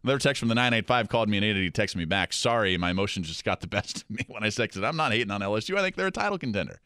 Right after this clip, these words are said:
I like Joe Burrow. My point here is, expecting him, like, we're, we're hear this every, hear this every summer, and it just continues this. This is what I get frustrated in. It, it's unrealistic to think Joe Burrow is gonna go from the eighty-seventh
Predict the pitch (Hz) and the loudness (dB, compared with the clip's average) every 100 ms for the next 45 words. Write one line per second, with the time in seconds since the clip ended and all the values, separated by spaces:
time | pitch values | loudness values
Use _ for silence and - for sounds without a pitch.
0 | _ _ _ _ _ _ _ - 202 175 | _ _ _ _ _ _ _ 2 4 4
1 | 208 - 143 113 98 78 - - 117 120 | 2 2 2 2 0 -2 -6 -2 -2 0
2 | - 247 175 127 107 85 98 131 - _ | 0 0 2 2 2 2 0 -2 -10 _
3 | _ _ _ _ - 156 - - 247 - | _ _ _ _ -2 0 0 2 2 2
4 | 180 143 147 147 151 143 175 180 277 254 | 0 2 2 0 -2 0 0 0 0 0
5 | 190 214 190 131 175 302 214 175 127 - | 2 2 2 0 -2 -2 0 0 2 0
6 | 220 170 - - - 185 - 165 127 294 | 0 -2 -4 -10 -2 0 0 0 0 0
7 | 214 92 73 - 214 277 233 151 - 254 | 0 -2 -4 -6 -2 0 0 0 0 0
8 | - 127 82 67 - _ _ _ _ _ | 0 0 -2 -6 -14 _ _ _ _ _
9 | - 185 220 190 254 233 202 226 254 165 | -6 -2 0 2 2 4 4 4 2 -2
10 | 147 185 185 135 190 139 208 202 156 - | -2 0 0 2 2 2 2 4 2 0
11 | 160 165 170 170 151 - - - 123 180 | 2 2 2 0 -2 -2 -14 -8 -2 -2
12 | - 190 220 220 208 - - 190 202 160 | 0 0 2 2 0 0 2 2 2 2
13 | 135 - - | 0 -4 -18